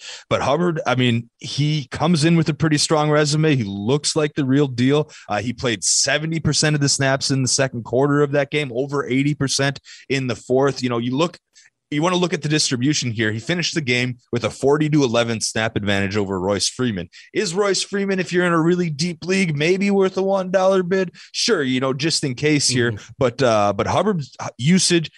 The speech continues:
Speaker 1: it's gonna remind us a lot of Mike Davis last year. And if you were a guy that picked up Mike Davis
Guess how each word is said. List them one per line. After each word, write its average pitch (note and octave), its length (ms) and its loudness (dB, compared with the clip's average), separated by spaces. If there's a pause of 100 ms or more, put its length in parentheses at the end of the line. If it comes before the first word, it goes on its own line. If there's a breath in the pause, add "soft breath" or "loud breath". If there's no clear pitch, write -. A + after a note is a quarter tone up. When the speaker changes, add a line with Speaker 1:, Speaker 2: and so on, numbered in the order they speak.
Speaker 1:
it's A#2 140 -6
gonna A3+ 180 0
remind D3+ 440 2
us - 120 -2
a A2+ 80 -4
lot A2 380 -2
of A2+ 100 -4
Mike A#2 260 -2
Davis A#2 420 -2
last B2 320 0
year. C3 140 0
And A#2+ 100 0
if A#2+ 100 -4
you C#3+ 280 0
were B2+ 160 0
a A2 40 -6
guy C3+ 160 0
that A2+ 160 -2
picked - 220 -8
up B2+ 120 0
Mike A#2 220 -2
Davis A#2 400 0